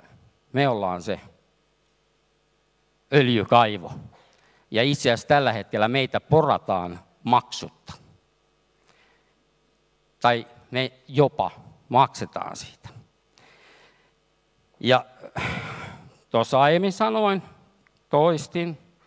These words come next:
että teknologia mahdollistaa tekoäly, tukiäly, keinoäly, mitä näitä on nimikkeitä,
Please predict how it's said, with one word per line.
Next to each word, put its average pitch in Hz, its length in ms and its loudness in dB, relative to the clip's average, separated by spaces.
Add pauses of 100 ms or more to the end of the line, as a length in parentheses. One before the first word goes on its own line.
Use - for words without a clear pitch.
(400)
että 110 240 -10
teknologia 120 680 0
mahdollistaa 95 920 -2 (680)
tekoäly, 107 540 -2
tukiäly, 101 640 -6
keinoäly, 107 640 -6
mitä 110 340 -6
näitä 107 380 -8
on 113 200 -6
nimikkeitä, 104 680 -8